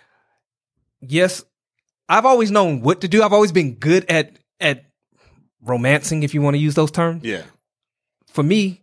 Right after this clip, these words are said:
Speaker 1: it was, I was just nervous at the beginning.
Speaker 2: Yeah.
Speaker 1: And you can attest to that.
Speaker 2: Yeah, yeah.
Speaker 1: And I would ask questions all day. "Well,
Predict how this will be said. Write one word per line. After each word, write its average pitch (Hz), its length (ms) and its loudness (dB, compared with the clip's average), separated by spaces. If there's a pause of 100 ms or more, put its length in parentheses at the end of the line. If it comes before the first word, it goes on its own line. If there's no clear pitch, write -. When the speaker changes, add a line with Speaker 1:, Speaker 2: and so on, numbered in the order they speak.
(120)
Speaker 1:
it 156 140 -2
was, 135 260 -4
I 139 80 2
was 147 100 2
just 131 160 -4
nervous 127 300 0
at 117 140 -6
the 101 40 -20
beginning. 98 520 -10
Speaker 2:
Yeah. 107 280 -8
Speaker 1:
And 139 200 -2
you 143 100 0
can 135 140 -4
attest 120 340 -4
to 107 60 -10
that. 95 140 -12
Speaker 2:
Yeah, 98 180 -8 (160)
yeah. 80 160 -16 (480)
Speaker 1:
And 165 160 0
I 185 100 2
would 196 220 -2
ask 160 320 -2
questions 185 400 -6
all 131 140 0
day. 120 280 -6
"Well, 147 300 -8